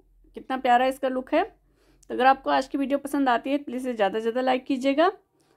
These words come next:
अगर आप मेरे चैनल पर नए हैं तो सबसे पहले आप मेरे चैनल को subscribe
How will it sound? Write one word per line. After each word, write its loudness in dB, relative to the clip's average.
अगर 2
आप 2
मेरे -2
चैनल -2
पर -4
नए 0
हैं 4
तो -12
सबसे -6
पहले 0
आप 2
मेरे -2
चैनल -4
को -12
subscribe -6